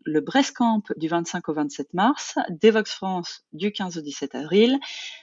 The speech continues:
Serverless Days Paris le vingt-quatre avril, Mixit du vingt-neuf au trente, GitHub Satellite les six et sept mai, Mixit du vingt-neuf au trente avril, pardon.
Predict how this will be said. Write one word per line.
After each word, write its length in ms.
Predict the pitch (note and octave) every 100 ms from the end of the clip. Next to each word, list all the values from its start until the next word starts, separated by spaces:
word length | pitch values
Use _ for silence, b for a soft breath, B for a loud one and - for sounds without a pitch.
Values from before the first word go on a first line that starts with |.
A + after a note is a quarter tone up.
| B
Serverless 640 | - C4+ C4 A#3+ A#3+ G#3+
Days 200 | A#3 A3+ -
Paris 360 | G#3 G#3 F#3 - - _
le 220 | F3 E3+
vingt-quatre 420 | D#3+ E3+ D#3+ D3 C#3
avril, 420 | C#3+ G3 A3 A#3+ B B B -
Mixit 600 | G#3+ A3+ - A3 G#3 - -
du 160 | F3
vingt-neuf 380 | G#3+ G#3 F3+ -
au 40 | D#3
trente, 540 | - F#3 G3+ A3 - -
GitHub 400 | E3+ F#3 - G3
Satellite 640 | - G3 - F#3 F#3 - - -
les 140 | D3+
six 400 | - G#3+ G3+ - -
et 80 |
sept 260 | D3+ - -
mai, 280 | E3 G3+ C4 _
Mixit 320 | E3 D#3+ -
du 60 | F3+
vingt-neuf 320 | E3 F#3+ G3
au 40 | -
trente 200 | G3 - -
avril, 420 | F3+ E3+ D#3 C#3 _ -
pardon. 260 | D3 C3